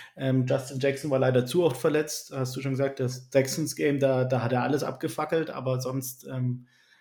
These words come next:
ja, mehr verletzt als gesund. Ähm, ich kann mir schon vorstellen, dass Isaiah Spiller da einen ordentlichen Workload bekommen wird.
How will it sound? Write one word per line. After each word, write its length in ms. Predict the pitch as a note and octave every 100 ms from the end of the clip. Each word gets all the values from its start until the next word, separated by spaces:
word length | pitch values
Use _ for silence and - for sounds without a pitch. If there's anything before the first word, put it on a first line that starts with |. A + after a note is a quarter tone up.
| _ -
ja, 220 | A2+ A#2+
mehr 200 | B2+ B2+
verletzt 420 | B2 C3 C#3 -
als 500 | D3 C3 - - C3+ C#3
gesund. 440 | B2+ D3+ E3 - -
Ähm, 400 | C3 C3 B2+ C3 - - _ _ _ _ _ _ -
ich 280 | C3 - - _ _
kann 200 | - D3+
mir 100 | F3
schon 180 | F3+ F3+
vorstellen, 380 | F3 E3 E3 D3+
dass 100 | A#2+
Isaiah 320 | C3 D3 C#3
Spiller 360 | - D3+ D#3
da 180 | D3 C#3+
einen 480 | C#3+ C#3+ C#3+ C#3 C#3
ordentlichen 540 | C#3 C#3+ D3+ C#3 D3
Workload 440 | C3+ C#3 C#3+ C3+ -
bekommen 480 | B2+ C#3 D3+ E3+ - C#3+
wird. 340 | D#3+ F3 -